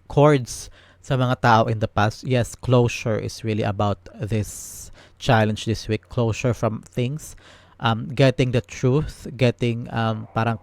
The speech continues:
clean and clear vision of what you really want in order for you to achieve your success. Kapag kasi nadidistract ka sa iba't ibang bagay na gusto mong gawin, saka ka nahihirapan mag-focus sa goal mo. So, hold that vision.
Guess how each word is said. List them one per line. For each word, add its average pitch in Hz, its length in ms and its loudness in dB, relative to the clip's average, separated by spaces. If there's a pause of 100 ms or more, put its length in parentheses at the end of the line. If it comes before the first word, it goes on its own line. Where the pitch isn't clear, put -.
clean 151 580 6
and 123 240 -2 (140)
clear 135 400 4
vision 120 520 2
of 117 200 -2
what 117 160 2
you 113 120 4
really 110 220 4
want 104 380 0
in 120 80 0
order 123 240 4
for - 180 2
you 113 300 2 (360)
to - 120 0
achieve 123 400 2
your 113 140 2
success. - 580 -4
Kapag 127 320 2
kasi - 200 4
nadidistract 131 600 0 (120)
ka 110 280 2
sa - 100 -8
iba't 117 140 -4
ibang 113 240 -2
bagay 107 300 0
na 110 80 -2
gusto 107 220 -4
mong 113 160 -4
gawin, 110 480 0 (640)
saka 135 240 4
ka 123 240 6
nahihirapan 120 880 2
mag-focus 113 560 0
sa 117 80 2
goal 104 320 2
mo. 92 160 -4
So, - 160 0
hold 127 400 6
that 123 160 6
vision. 101 640 0